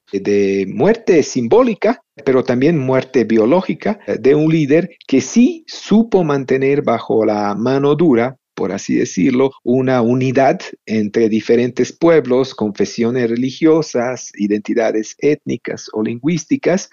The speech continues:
porque, eh, había una idea común, un proyecto común, ¿no? De un país próspero y de bienestar, que comenzó a, eh, desmoronarse. Eh, fue, pues, lo que esperaban los nuevos nacionalistas,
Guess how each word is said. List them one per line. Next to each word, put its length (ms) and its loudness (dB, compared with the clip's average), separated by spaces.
porque, 720 4
eh, 120 2
había 560 2
una 220 -2
idea 280 2
común, 320 2
un 140 -4
proyecto 480 2
común, 360 -4
¿no? 260 -4
De 100 0
un 180 -2
país 320 0
próspero 640 -2
y 220 -2
de 460 -4
bienestar, 560 -6
que 340 2
comenzó 580 -2
a, 300 -6
eh, 220 -12
desmoronarse. 920 -6
Eh, 440 0
fue, 520 2
pues, 460 -8
lo 200 -4
que 100 -2
esperaban 640 0
los 260 -2
nuevos 420 2
nacionalistas, 1080 -2